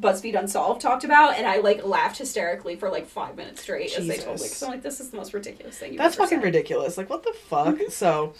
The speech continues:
Speaker 2: yeah, so that's the Amityville Horror House. Um, that is, you know, a spooky case, a kind of a true crime and a spooky case, which is good 'cause it kind of
Speaker 1: Yeah.
Speaker 2: satisfies both
Speaker 1: It scratches
Speaker 2: spectrums.
Speaker 1: both of the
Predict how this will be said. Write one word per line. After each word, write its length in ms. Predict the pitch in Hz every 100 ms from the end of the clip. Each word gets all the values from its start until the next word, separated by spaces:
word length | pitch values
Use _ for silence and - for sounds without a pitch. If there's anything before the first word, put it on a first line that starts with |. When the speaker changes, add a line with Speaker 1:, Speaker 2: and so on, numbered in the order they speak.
| - - - -
Speaker 2:
yeah, 180 | 320 254
so 120 | 226
that's 140 | 240 247
the 60 |
Amityville 380 | 226 240 240 233
Horror 240 | 220 202 202
House. 400 | 190 185 190 -
Um, 320 | 170 170 165
that 240 | 170 170 -
is, 340 | 175 170 170
you 60 | 185
know, 380 | 165 156 127 - -
a 280 | 170 160
spooky 340 | 160 - 269 247
case, 300 | 262 240 233
a 40 |
kind 160 | 214 202
of 60 |
a 80 | 180
true 220 | 170 214
crime 240 | 202 196 175
and 160 | 220 214
a 60 |
spooky 320 | 208 208 208
case, 280 | 196 208 202
which 120 | 180
is 120 | 170 160
good 240 | 185 185
'cause 120 | 190
it 80 | 165
kind 160 | 196 170
of 100 | 160
Speaker 1:
Yeah. 100 | 311 508 466 320
Speaker 2:
satisfies 560 | 202 185 185 180 170
both 440 | 175 208 214 220 - _ - - - -
Speaker 1:
It 160 | - 262
scratches 480 | - - 285 202 190
Speaker 2:
spectrums. 40 | 202 202 220
Speaker 1:
both 40 |
of 280 | 240 226 -
the 160 | 214